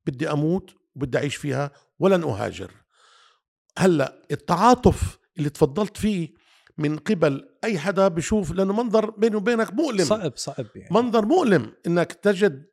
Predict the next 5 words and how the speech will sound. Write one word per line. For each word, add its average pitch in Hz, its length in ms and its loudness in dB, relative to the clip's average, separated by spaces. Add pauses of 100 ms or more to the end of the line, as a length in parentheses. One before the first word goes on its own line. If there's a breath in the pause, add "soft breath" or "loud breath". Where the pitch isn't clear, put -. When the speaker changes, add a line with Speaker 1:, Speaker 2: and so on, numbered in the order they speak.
(160)
Speaker 1:
يعني، 180 480 0 (360 soft breath)
آه، 170 840 -4 (1300)
مب-، 175 480 0 (160)
مبنى 220 480 0 (120)
يقف، 208 460 0